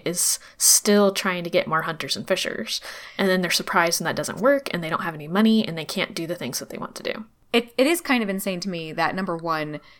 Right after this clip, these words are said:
Speaker 2: all, all of this talk about, like, how this is a successful model, we just need more hunters and anglers and stuff, and, like, this is how we get our resources. Like, it's by design. Like, we've designed the system to
Speaker 1: Yeah.
Speaker 2: work this way, so we can design it a different way.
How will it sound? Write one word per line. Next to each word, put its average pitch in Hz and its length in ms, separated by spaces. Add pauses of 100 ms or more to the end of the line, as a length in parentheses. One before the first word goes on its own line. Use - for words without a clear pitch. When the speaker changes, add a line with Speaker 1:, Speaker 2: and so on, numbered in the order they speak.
(200)
Speaker 2:
all, - 400
all 254 200
of 208 80
this 196 120
talk 175 280
about, 156 300
like, 147 200
how 156 240
this 170 180
is 165 100
a 160 60
successful 160 520
model, 151 320
we 156 120
just 151 200
need 151 100
more 147 220
hunters 151 440
and 147 100
anglers 147 440
and 147 100
stuff, 143 300
and, 143 160
like, 143 220
this 175 120
is 151 120
how 160 180
we 151 100
get 147 160
our 135 120
resources. 151 520
Like, 151 120
it's 233 120
by 349 180
design. 139 500
Like, 147 160
we've 196 120
designed 226 360
the - 40
system - 300
to - 60
Speaker 1:
Yeah. - 100
Speaker 2:
work 226 140
this - 160
way, - 100
so - 140
we 175 80
can 185 100
design 240 260
it - 80
a 147 60
different 143 280
way. 175 280